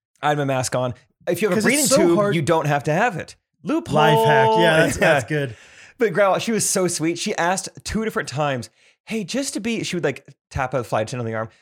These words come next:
Speaker 1: "Just to be certain, I don't have to wear my mask, right? 'Cause I totally will if you want me to." And
Speaker 2: Mm.
Speaker 1: they're like, "No, you're fine.
Speaker 2: That's
Speaker 1: Like,
Speaker 2: a,
Speaker 1: you're
Speaker 2: that's a
Speaker 1: good."
Speaker 2: good strategy too, just in general. Like, "Just to be certain, I don't have to wear this,"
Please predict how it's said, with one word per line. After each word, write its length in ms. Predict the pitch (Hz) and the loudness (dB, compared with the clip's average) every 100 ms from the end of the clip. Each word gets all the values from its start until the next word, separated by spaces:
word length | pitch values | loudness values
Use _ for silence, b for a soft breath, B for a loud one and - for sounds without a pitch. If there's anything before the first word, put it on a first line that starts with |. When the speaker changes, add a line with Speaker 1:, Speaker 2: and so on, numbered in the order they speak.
| b | b
Speaker 1:
"Just 160 | 247 - | -8 -6
to 60 | |
be 100 | 277 | -4
certain, 260 | 226 190 147 | -2 -2 -2
I 80 | - | -4
don't 120 | 226 | -4
have 120 | 294 247 | -4 -4
to 80 | |
wear 120 | 208 196 | -2 -2
my 120 | 180 | 0
mask, 420 | 147 117 104 - | 0 -2 -4 -4
right? 200 | 135 135 | -2 0
'Cause 160 | 165 160 | -2 -2
I 140 | 180 220 | -2 -4
totally 460 | - 180 208 240 | -4 -2 -2 -2
will 280 | 214 202 190 | -2 0 0
if 140 | 175 170 | -2 -2
you 80 | |
want 140 | 170 170 | -2 -2
me 60 | 175 | -4
to." 380 | 175 165 165 - | -4 -2 -2 -4
And 280 | - 113 107 | -6 -6 -6
Speaker 2:
Mm. 20 | 117 | -6
Speaker 1:
they're 80 | 123 | -6
like, 120 | 131 | -6
"No, 180 | 185 170 | -6 -4
you're 140 | 143 | -6
fine. 360 | 147 160 147 113 | -4 -2 -2 -2
Speaker 2:
That's 180 | 135 - | -4 -2
Speaker 1:
Like, 80 | - | -2
Speaker 2:
a, 40 | |
Speaker 1:
you're 40 | 160 | 0
Speaker 2:
that's 80 | 135 | 0
a 40 | |
Speaker 1:
good." 40 | 190 | -2
Speaker 2:
good 80 | 196 | 0
strategy 280 | 208 180 170 | 0 0 2
too, 160 | 185 | 0
just 200 | 139 139 | 0 -2
in 100 | 156 | -2
general. 320 | 135 135 127 | -2 -2 -2
Like, 220 | 131 131 - B B B | -2 -4 -6 B B B
"Just 180 | 262 - | -6 -2
to 60 | 311 | 0
be 100 | 277 | 0
certain, 400 | - 233 196 196 175 | 0 0 -2 -6 -2
I 80 | |
don't 100 | 254 | -2
have 100 | 240 | -2
to 100 | 202 | -2
wear 200 | 185 160 | 0 0
this," 340 | 156 147 - | 0 0 -4